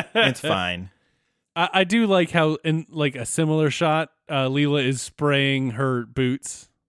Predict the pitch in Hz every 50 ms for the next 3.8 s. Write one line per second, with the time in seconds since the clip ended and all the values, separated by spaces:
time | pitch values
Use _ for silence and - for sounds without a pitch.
0 | _ _ _ _ _ _ _ _ _ - 131 117 - - 123 110 113 110 - -
1 | - - 127 131 131 123 - 127 113 117 117 113 113 117 117 120 - _ - -
2 | - 147 135 123 127 123 123 131 131 127 - _ - 143 131 131 131 139 143 92
3 | 92 98 98 - _ _ _ 151 139 - 143 139 131 131 127